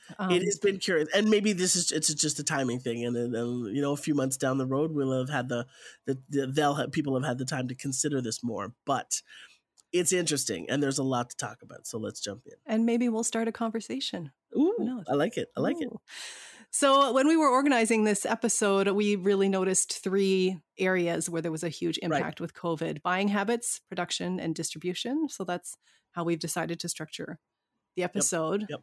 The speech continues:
Speaker 2: Um, and buying habits, of course, have changed dramatically. I mean, as we examined in the grocery episode, you know, everyone is shopping differently
Speaker 1: That's right.
Speaker 2: for everything. Uh, and the only difference, I guess, is, you know,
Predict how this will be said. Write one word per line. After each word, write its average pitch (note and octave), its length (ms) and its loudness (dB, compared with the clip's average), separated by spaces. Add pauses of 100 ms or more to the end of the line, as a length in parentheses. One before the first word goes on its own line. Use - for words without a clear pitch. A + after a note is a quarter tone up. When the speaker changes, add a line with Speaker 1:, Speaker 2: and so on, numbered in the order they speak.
Speaker 2:
Um, F3 540 0
and F#3+ 220 -2
buying A3+ 240 4
habits, F3 400 0
of - 180 -8
course, G3+ 640 0 (460)
have F#3+ 200 -2
changed F3+ 520 0 (180)
dramatically. F#3 580 2
I E3+ 40 2
mean, F3 200 2
as F3 140 0
we F3+ 100 0
examined E3+ 520 -2
in E3 380 -2 (120)
the E3 80 -12
grocery E3+ 640 -2 (320)
episode, E3+ 600 -4 (840)
you G#3 60 0
know, F3+ 140 -2
everyone G3 320 2
is E3 80 2
shopping D3 400 -2 (320)
differently G3+ 560 -4 (340)
Speaker 1:
That's C#3+ 160 -10
right. B2+ 180 -8
Speaker 2:
for - 80 -2
everything. E3+ 480 -2 (320)
Uh, E3 680 0
and F#3 140 2
the G3+ 80 4
only G3+ 180 4
difference, G3 380 -2
I F3 80 -2
guess, F3+ 240 -2
is, E3+ 200 -2 (300)
you F3+ 140 -2
know, F3 100 -2